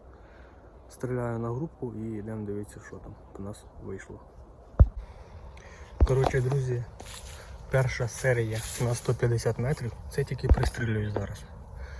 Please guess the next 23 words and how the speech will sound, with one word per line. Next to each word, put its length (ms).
Ех, 500
розкидало 640
от 140
раз, 360
два, 420
три. 280
На 120
це 200
все. 340
Це 180
чисто 380
моя 380
льошка, 320
блядь, 360
оця 220
йобана 420
тряска. 540
На 100
цій 180
дистанції 600
просто 640
малесенький 760
рух, 300